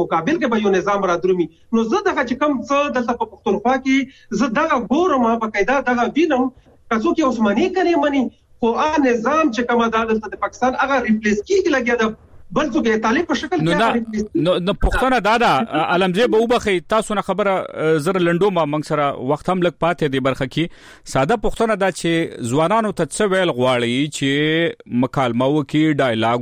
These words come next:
Speaker 2: وکړي، جمهوري لارې خپلې کړي، تعلیم ته مخه کړي؟ اه، ګینې دغه لانجې،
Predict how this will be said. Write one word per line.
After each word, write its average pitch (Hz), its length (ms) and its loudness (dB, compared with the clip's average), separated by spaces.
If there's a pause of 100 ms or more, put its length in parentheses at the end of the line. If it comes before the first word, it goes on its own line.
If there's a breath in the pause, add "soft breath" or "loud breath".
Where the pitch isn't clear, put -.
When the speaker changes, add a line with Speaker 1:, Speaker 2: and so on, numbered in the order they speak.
Speaker 2:
وکړي، 151 580 -2
جمهوري 120 380 2
لارې 156 300 0
خپلې 156 260 0 (120)
کړي، 151 220 0 (640 loud breath)
تعلیم 147 380 2
ته 175 160 0
مخه 165 160 -2
کړي؟ 165 460 -2 (440 soft breath)
اه، 139 300 2 (100)
ګینې 160 200 0 (100)
دغه 214 220 2 (760)
لانجې، 156 380 0